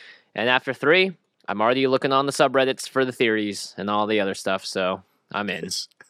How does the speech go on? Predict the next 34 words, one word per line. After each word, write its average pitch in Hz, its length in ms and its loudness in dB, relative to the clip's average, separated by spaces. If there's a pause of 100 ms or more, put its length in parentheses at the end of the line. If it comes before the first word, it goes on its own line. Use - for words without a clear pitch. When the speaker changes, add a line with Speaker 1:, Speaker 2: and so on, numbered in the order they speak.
Speaker 2:
so 151 240 4
you 143 180 4
do 156 260 4
like 151 300 6
it. 113 160 2
We 123 100 0
know 123 200 4
this. 98 240 -4
Speaker 1:
Yeah. 214 1160 4
<laughs> - 80 -
Speaker 2:
<laughs> - 60 -20
Something 262 400 2
else 240 300 8
everybody 165 360 4
out 135 220 6
there 127 180 6
would 123 280 2
like 113 260 6
if 110 80 -4
they 113 120 2
just 113 200 0
tried 113 240 2
three 113 200 2
episodes, 110 440 0
I 104 80 2
think, 110 260 -2
is 113 200 0
the 117 160 -2
Masters 113 480 2
of 107 100 -4
Modern 107 380 4
podcast 107 560 4
Speaker 1:
<laughs> 214 380 2
Speaker 2:
with 320 140 8